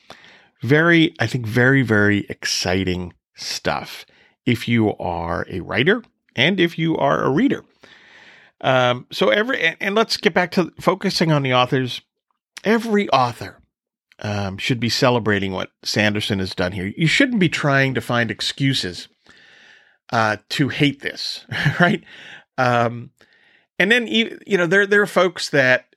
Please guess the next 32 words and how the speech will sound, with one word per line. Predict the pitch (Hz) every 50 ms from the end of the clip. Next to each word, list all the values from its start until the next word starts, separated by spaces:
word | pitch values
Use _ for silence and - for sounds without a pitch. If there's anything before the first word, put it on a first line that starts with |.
| _ -
uh, | - 123 - - 120 135
like | 139 135 131 - 139
in | 123
every | 131 131 139 131 131
industry | 123 127 135 - - - 131 123
these | 117 127 127 120 113
days, | - 117 110 110 110 110 110 113 - -
that, | 110 104 101 - _ _ _ _ _ _ _ _ _ _ _ _ _ _ _ _ _ -
uh, | 123 113 110 113 113
will | 120 120 113
take | - 156 139 135
a | 131
political | - - 127 127 127 135 135 - 135 131
stance | 120 - - - - 117 107 104 104 104 101 104 101 - - - - - - - _ _ _ _ _ _ _ - -
and | 120 117
try | - 139 123 120
to | 120
say, | 113 - 123 117 117
"Well, | 120 117
the | 113
publishing | - - 139 139 139 135 123 135 117
industry | 123 123 123 117 - - 127
is | 127 117 113
biased, | - - 107 101 104 101 104 104 101 101 104 104 - -
and, | 104 98 98 101 - - - - - - - _
you | - 127 113
know, | 104 98
this | 104 123 127 - -
type | 147 127 127 117
of | -
person, | 127 123 117 - 117 117
this, | 123 113 - -